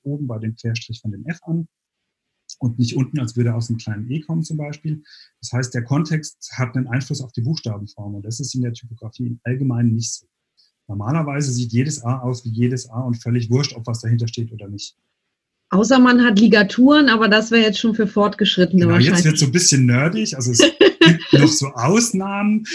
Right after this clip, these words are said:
Speaker 1: aber vielleicht, da, da ist der Unterschied auch, jede Ligatur sieht natürlich immer gleich, also
Speaker 2: Die sieht auch
Speaker 1: das
Speaker 2: immer gleich aus, genau.
Speaker 1: Ja, genau.
Speaker 2: Ja.
Speaker 1: Kurz erklärt, Ligaturen sind die Zusammenführungen von zwei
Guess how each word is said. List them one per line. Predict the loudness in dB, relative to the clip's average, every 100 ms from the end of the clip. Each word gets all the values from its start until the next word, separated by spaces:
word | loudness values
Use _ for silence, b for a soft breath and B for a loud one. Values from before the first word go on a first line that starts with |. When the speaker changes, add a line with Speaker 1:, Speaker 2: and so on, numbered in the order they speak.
| B
Speaker 1:
aber | -2 -2
vielleicht, | 2 2 2
da, | -2
da | -2 -6
ist | -4
der | -4
Unterschied | -4 -4 -6 -8
auch, | -10 -10 B B
jede | -2 0
Ligatur | 0 -2 -2 -2 -2
sieht | 0
natürlich | 0 -2 -2
immer | -2 -2
gleich, | -4 -4
also | -4 -4 -6 _ 0
Speaker 2:
Die | 6 6
sieht | 6 4
auch |
Speaker 1:
das | 4
Speaker 2:
immer | 4 6
gleich | 4 2 0
aus, | -2 -2 -2
genau. | -2 0 -2 -2
Speaker 1:
Ja, | -6 -6
genau. | -6 -6 -6 _
Speaker 2:
Ja. | -4
Speaker 1:
Kurz | -2 -4
erklärt, | -4 -4 -2 -2
Ligaturen | 0 -2 -2 0 0
sind | 0 -6
die | -6
Zusammenführungen | -4 -2 -2 -2 -6 -4 -2 -2
von | -2 -4
zwei | -4 -6 -6 -2 -4